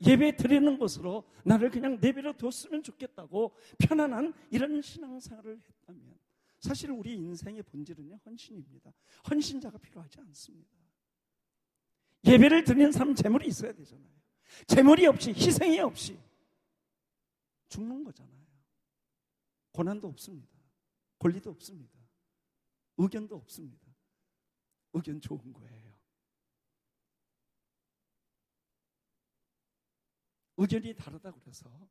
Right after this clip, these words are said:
반대는 아닙니다. 그럼에도 불구하고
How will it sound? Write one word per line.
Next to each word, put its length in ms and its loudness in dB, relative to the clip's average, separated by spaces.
반대는 520 -16
아닙니다. 460 -20
그럼에도 360 -12
불구하고 760 -20